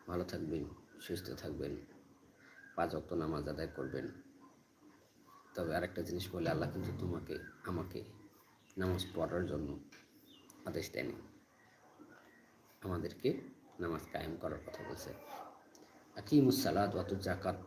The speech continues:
ওয়ারকাউ মা'আর রাকিন, নামাজ কায়েম করো। একা নামাজ পড়লে হবে না, আমার পরিবারে যারা আছে সবাইকে নামাজ পড়ার আহ্বান জানাবো। একটা পরিবার, দুইটা পরিবার, তিনটা পরিবার মিলে হয়ে যাবে একটা সমাজ,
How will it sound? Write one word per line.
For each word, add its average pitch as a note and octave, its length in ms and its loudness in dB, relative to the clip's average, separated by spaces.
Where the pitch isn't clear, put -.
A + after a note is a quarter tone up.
ওয়ারকাউ F2+ 440 0
মা'আর F#2 380 -2
রাকিন, D#2 400 -4
নামাজ F2+ 380 0
কায়েম D#2 300 4
করো। C#2 220 -2
একা G#2+ 220 2
নামাজ A2 320 8
পড়লে F#2+ 200 8
হবে F2+ 200 2
না, A2 120 4
আমার F2+ 280 2
পরিবারে E2+ 460 8
যারা E2 240 6
আছে E2 160 0
সবাইকে F2 420 0
নামাজ F2 280 2
পড়ার F2 200 0
আহ্বান D#2+ 320 0
জানাবো। D#2 340 0
একটা F#2 280 2
পরিবার, E2+ 320 6
দুইটা F2 320 0
পরিবার, E2 280 2
তিনটা F2 320 0
পরিবার F2 280 2
মিলে E2+ 220 2
হয়ে F2 180 -2
যাবে D#2+ 180 0
একটা D#2 160 -4
সমাজ, E2+ 460 -4